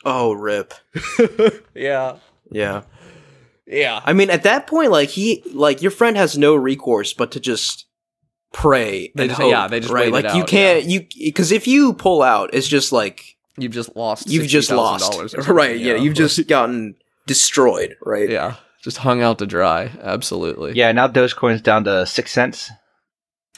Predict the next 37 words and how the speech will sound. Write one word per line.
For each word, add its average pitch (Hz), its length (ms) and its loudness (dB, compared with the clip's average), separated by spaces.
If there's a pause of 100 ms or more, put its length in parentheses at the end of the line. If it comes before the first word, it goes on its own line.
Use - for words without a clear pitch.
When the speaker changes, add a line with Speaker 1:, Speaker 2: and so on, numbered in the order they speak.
(920)
Speaker 1:
Yeah. 92 180 -12
Speaker 2:
Oh, 127 180 -8
well, 120 180 -10
that 120 100 0
Speaker 1:
Well, 196 160 6
Speaker 2:
would 160 60 -4
be 160 40 -2
Speaker 1:
I 220 60 4
don't 208 120 2
know. 117 100 4
Speaker 3:
High 113 160 -2
this 110 260 -14
year 110 300 -10
of, 92 200 -10
Speaker 1:
So, 175 360 2
Speaker 3:
uh, 87 220 -16 (500)
eighteen 104 300 -18
cents. - 520 -14 (140)
Speaker 1:
I 156 40 0
wanna 190 520 4
just 139 260 -6
bring 151 160 2
it 139 80 2
back 127 220 0
to - 120 -4
N 117 120 0
F 113 120 0
Ts 120 300 -6
'cause 127 160 -8 (260)
obviously 214 400 0
there's, 143 200 2
like, 135 140 4
a 120 60 4
lot 113 280 2
of 107 100 -4
overlap 104 680 -4
between 104 720 -8